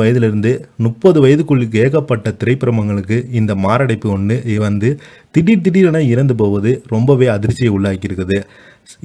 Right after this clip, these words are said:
இந்த நிலையில பார்த்தீங்கன்னா, இப்போது மீண்டும் ஒரு பிரபல நடிகர் திடீரென மரணம் அடைந்து போயிருக்கிறாரு. அவருக்கு பார்த்தீங்கன்னா,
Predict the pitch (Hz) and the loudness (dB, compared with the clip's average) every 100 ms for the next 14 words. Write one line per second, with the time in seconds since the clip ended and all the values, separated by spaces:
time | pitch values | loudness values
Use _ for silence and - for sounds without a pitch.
0 | 135 180 220 214 220 202 147 127 113 117 | 0 2 2 4 4 2 0 0 0 -2
1 | 123 98 107 110 123 110 139 139 127 101 | -2 -2 0 2 2 2 2 2 2 0
2 | 107 - _ _ - - 120 143 175 127 | -2 -6 _ _ -20 -4 0 2 2 2
3 | 107 123 120 120 - 120 151 139 113 113 | 2 2 2 0 -2 2 2 2 0 -2
4 | 92 117 113 101 95 95 92 95 92 98 | -2 -2 -2 -2 -2 -4 -4 -4 -4 -4
5 | - - - - - 143 220 214 170 139 | -6 -10 -20 -6 0 2 2 2 0 0
6 | 120 120 | 0 -2